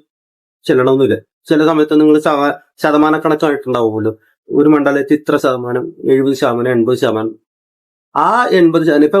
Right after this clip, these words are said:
ഏഹ്, വോട്ടിംഗ് മെഷീനിലാണെങ്കിൽ, ഏഹ്, ഇപ്പൊ ഇത്ര ഒരു ലക്ഷം പേരുണ്ടെങ്കിൽ ഒരു ലക്ഷം പേരുടെ വോട്ടിന്റെ ഇത് അതിന്റെ അകത്ത് കാണും. അപ്പൊ എൺപത് ശതമാനം, ആ, ഒക്കെ കാണിക്കത്തുള്ളൂ. എൺപത് ശതമാനം ഒക്കെ വോട്ട് ചെയ്യണമെങ്കിൽ ആ ഇരുപത് ശതമാനം വോട്ട് ചെയ്യാൻ പറ്റും.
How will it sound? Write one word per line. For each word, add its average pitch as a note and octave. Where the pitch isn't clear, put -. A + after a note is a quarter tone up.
ഏഹ്, E3
വോട്ടിംഗ് D#3
മെഷീനിലാണെങ്കിൽ, F#3+
ഏഹ്, E3
ഇപ്പൊ D#3
ഇത്ര E3+
ഒരു F#3
ലക്ഷം G3
പേരുണ്ടെങ്കിൽ F3+
ഒരു F3
ലക്ഷം F3+
പേരുടെ F3
വോട്ടിന്റെ E3+
ഇത് D3+
അതിന്റെ D3+
അകത്ത് D3
കാണും. A2+
അപ്പൊ F#3
എൺപത് F3+
ശതമാനം, D#3
ആ, C#3
ഒക്കെ D#3
കാണിക്കത്തുള്ളൂ. C#3
എൺപത് D#3
ശതമാനം D#3+
ഒക്കെ E3
വോട്ട് D3
ചെയ്യണമെങ്കിൽ D3
ആ F#3
ഇരുപത് G3
ശതമാനം F3+
വോട്ട് E3
ചെയ്യാൻ D3
പറ്റും. -